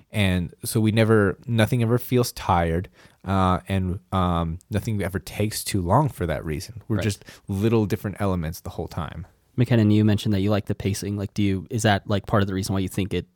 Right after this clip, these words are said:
Speaker 2: is paced out well? It's, like, kind of the, the, the peaks and valleys, like, uh, make sense, and they are,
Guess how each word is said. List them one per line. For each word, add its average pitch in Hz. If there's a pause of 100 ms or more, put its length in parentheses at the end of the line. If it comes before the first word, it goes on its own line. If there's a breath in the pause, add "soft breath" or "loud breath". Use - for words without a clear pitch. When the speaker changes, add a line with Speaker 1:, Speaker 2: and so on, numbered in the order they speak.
(180)
Speaker 2:
is 107
paced -
out 98
well? 90
It's, -
like, 95
kind 95
of 92
the, 87
the, 87
the -
peaks -
and 107
valleys, 104
like, - (480)
uh, 92
make 117
sense, 117
and 98
they 95
are, 90